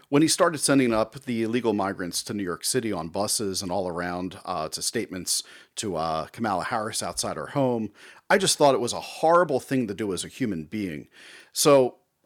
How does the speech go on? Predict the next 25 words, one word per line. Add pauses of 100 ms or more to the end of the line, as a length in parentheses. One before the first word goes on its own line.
I
get
that
they're
illegal
immigrants, (300)
but
it,
they're
also
human
beings,
and
to
use
them
as
pawns
and
chess
pieces (360)
in
a
political
game,